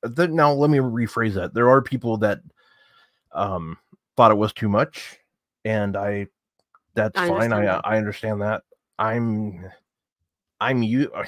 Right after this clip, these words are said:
Speaker 1: I shouldn't say I'm used to that. It's just I've watched a lot of that kind of wrestling from back in the late nineties with Abdullah the Butcher,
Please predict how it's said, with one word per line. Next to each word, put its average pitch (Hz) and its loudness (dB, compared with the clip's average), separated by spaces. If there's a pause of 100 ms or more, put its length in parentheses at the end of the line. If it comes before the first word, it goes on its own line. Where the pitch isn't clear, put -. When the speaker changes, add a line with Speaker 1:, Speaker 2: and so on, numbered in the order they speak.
(120)
Speaker 1:
I 95 -4
shouldn't 117 -4
say 104 -4
I'm 95 -4
used 107 -4
to 123 -2
that. 123 0 (160)
It's 110 -8
just 107 -4
I've 123 0
watched 101 0
a 104 -2
lot 104 -4
of 101 -2
that 98 -4
kind 110 -4
of 101 -6
wrestling 104 -4
from 104 -6
back 101 -4
in 101 -6
the 98 -4
late 98 -4
nineties 101 -4
with 104 -6
Abdullah 98 -6
the 98 -6
Butcher, 95 -6